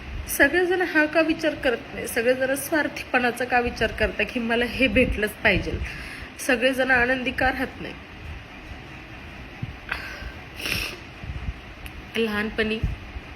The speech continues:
शाळेत जायच्या अगोदर लोकांची धुणं भांडी करायची, अकरा वाजता शाळेत जायचं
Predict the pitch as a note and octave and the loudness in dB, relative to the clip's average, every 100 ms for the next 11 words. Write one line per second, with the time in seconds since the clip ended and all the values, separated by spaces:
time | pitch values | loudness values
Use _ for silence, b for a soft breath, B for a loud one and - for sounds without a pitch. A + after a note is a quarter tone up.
0 | - B B B - - - - - - | -8 B B B -12 -14 -16 -14 -14 -14
1 | - - - - - - - - - - | -14 -14 -16 -14 -14 -14 -14 -14 -16 -16
2 | - - - G#3 F#3+ F#3 G3+ F#3+ G#3 G3 | -12 -4 0 2 2 2 2 2 2 0
3 | F#3 F3 F3+ - - - - - - - | 0 -2 -4 -8 -14 -12 -10 -10 -10 -10
4 | B B B - - - G#3+ B3 F3+ - | B B B -10 -2 2 4 4 4 2
5 | F3+ F3+ F#3 G#3 G3 F3+ G#3+ F#3+ G3 G3 | 0 -2 -2 -2 -2 0 -2 -2 -2 -2
6 | G3 G3+ G3 - D#3 - - B B B | -2 -2 -2 -6 -10 -12 -12 B B B
7 | B - - - A#3+ - B3 A3 G#3 - | B -8 -4 -4 -2 -2 4 4 2 -2
8 | A3 - G3+ G3 G3 G#3+ G3 - | -4 0 0 0 0 -2 -2 -6